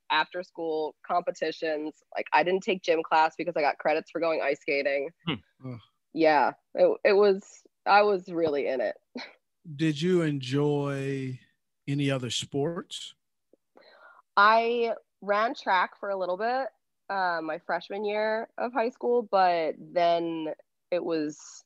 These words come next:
Speaker 1: it was kind of in conflict with skating, and my parents were spending a lot of money.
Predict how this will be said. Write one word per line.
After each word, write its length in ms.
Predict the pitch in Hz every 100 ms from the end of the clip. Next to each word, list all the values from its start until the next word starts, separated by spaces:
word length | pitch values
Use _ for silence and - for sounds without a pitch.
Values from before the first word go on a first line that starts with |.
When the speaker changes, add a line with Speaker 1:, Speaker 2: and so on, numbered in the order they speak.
| _ _ _ _ _
Speaker 1:
it 80 | 180
was 140 | 165 160
kind 240 | - 156
of 40 | 160
in 60 |
conflict 760 | 160 151 143 - 185 196 - -
with 240 | - 165 -
skating, 560 | 165 147 160 175 180
and 240 | - 143 131
my 120 | 110
parents 520 | - 139 143 143 147
were 100 | 156
spending 520 | - 143 139 143 143
a 80 | 117
lot 340 | 127 127 131 139
of 80 |
money. 440 | 147 143 156 175